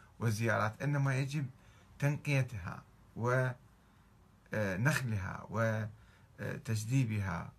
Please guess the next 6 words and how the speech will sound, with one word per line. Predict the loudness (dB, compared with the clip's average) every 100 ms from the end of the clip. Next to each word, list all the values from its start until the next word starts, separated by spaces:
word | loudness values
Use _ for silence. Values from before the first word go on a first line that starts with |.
| -8
وتهذيبها، | -4 -2 0 0 0 0 2 0 -2 -10 -20 -20 -20 _
وفقط | 4 4 4 2 0 -2 0 0 0 -2 -6 -4 0
ال-، | 0 0 -2 -4 -4 -6 -10 -14 -18 -18 -14
آه، | -12 -12 -16 -6
قراءة | 2 4 4 0 -6
الأدعية | -6 -4 -4 -4 -4